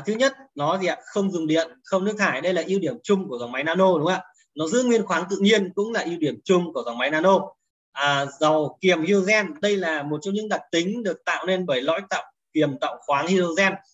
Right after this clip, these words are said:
ba trong một mà chỉ có sản phẩm Watech của chúng ta mới có thôi ạ. À, tiếp theo, đó là ưu điểm gì ạ? Máy được nguồn gốc xuất xứ là nhập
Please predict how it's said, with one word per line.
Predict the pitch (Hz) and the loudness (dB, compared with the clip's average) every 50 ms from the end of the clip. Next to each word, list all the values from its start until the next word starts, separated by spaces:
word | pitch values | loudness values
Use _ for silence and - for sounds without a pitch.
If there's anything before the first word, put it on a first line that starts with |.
| _ _ - | _ _ -2
ba | 165 175 175 180 | 0 0 0 0
trong | - 190 180 180 | 0 -2 0 2
một | 180 160 143 - - _ _ _ - | 2 2 2 0 -4 _ _ _ -8
mà | 147 147 147 139 - | -4 -4 -4 -4 -4
chỉ | - - 127 113 104 101 | -6 -8 -10 -8 -6 -4
có | 113 139 143 - | -4 -4 -2 -4
sản | 139 107 - | -6 -4 -2
phẩm | 131 113 101 - - - | -2 -2 -2 -4 -8 -6
Watech | 135 143 - - 196 196 | -4 -2 0 -2 -2 -2
của | - 113 - | -4 -10 -10
chúng | 123 120 | -10 -4
ta | 123 160 160 147 | -2 0 0 0
mới | 143 135 131 131 - | 0 -2 -4 -2 0
có | 131 127 - 160 | 0 0 2 4
thôi | 180 185 | 4 4
ạ. | 117 - - - _ _ _ _ _ _ _ _ _ _ _ _ _ _ _ | 4 2 0 -6 _ _ _ _ _ _ _ _ _ _ _ _ _ _ _
À, | 143 143 147 147 | -4 -4 -4 -2
tiếp | 240 247 240 | -2 -2 0
theo, | 233 226 214 202 196 190 - - _ _ _ _ _ _ _ _ _ _ _ _ _ _ _ | 2 2 2 2 2 -2 -6 -12 _ _ _ _ _ _ _ _ _ _ _ _ _ _ _
đó | _ - 139 156 180 | _ 0 2 2 2
là | 202 190 | 2 2
ưu | 170 180 196 | 0 0 0
điểm | 185 185 143 120 117 117 | 0 0 0 0 -2 -4
gì | 131 143 | -4 -4
ạ? | 135 - - | -4 -4 -4
Máy | 135 139 139 147 185 | -6 -4 -2 -2 0
được | 196 190 165 139 - - | 0 0 0 -2 -4 -6
nguồn | - 156 147 147 143 | -6 -2 -2 0 0
gốc | 151 214 208 | -2 -2 -2
xuất | 226 202 | -4 -2
xứ | - 180 156 170 | 0 2 2 4
là | 190 190 170 160 151 139 135 | 4 2 0 0 -2 -2 -4
nhập | 139 147 139 | -2 -4 -4